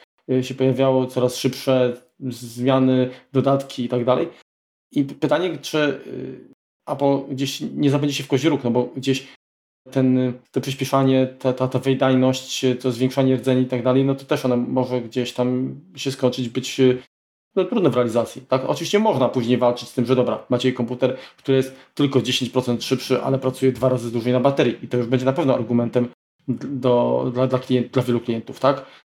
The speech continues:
Ale właśnie ciekawi mnie to, w jakim kierunku to pójdzie, bo w tej chwili jest tak, że ten soft,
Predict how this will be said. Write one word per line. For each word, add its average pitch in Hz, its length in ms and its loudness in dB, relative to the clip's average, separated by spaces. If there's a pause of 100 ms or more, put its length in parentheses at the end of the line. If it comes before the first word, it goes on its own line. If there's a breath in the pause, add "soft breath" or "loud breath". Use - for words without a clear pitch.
(400)
Ale 170 140 2
właśnie - 200 -2
ciekawi 147 260 2
mnie 123 120 2
to, 123 120 2
w 139 240 -2
jakim 165 200 -4
kierunku 180 200 -4
to 190 60 0
pójdzie, 123 300 2
bo 127 140 0
w - 80 -6
tej 151 120 2
chwili 196 140 -2
jest 190 120 -2
tak, 170 140 2
że 151 80 -6
ten 147 140 0
soft, 185 400 -4